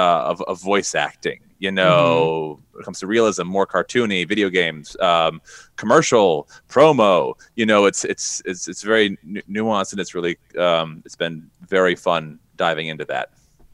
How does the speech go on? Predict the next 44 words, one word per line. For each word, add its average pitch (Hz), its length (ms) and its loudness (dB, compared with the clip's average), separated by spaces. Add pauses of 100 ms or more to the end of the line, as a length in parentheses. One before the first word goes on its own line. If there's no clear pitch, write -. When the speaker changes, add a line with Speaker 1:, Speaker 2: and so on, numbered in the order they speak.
(240)
Speaker 2:
W-, 131 300 -12 (100)
uh, 143 240 0
what's 156 320 -2
the 170 100 -6
first 170 320 -8
time, 147 420 -6
uh, 139 320 -2
you 139 200 -4
had 139 120 -2
to 131 60 -10
do 143 160 -2
a 139 40 -2
voice 127 340 -6
thing 135 180 -6
that 127 80 -6
you 127 160 -6
would 127 140 -8
classify 110 680 -10
as 104 160 -12
an 95 120 -14
extra? - 440 -14 (680)
Speaker 1:
As - 100 -8
an 82 80 -4
extra? - 280 -4 (220)
Um, 92 640 2 (260)
Speaker 2:
Mm-hmm. - 220 -20
Speaker 1:
I 139 120 6
had 170 180 8
a 127 80 8
one, 180 500 4 (1120)
I, - 540 -2
I 107 160 2 (140)
auditioned 101 280 -6
for 82 140 -8
one 127 420 0
line. 98 540 -2 (180)
Uh, 90 180 -4
well, 92 280 0
I 113 220 0
guess 131 180 0
there 123 100 -4
would 107 80 -8
be 104 80 -6
two. - 200 -8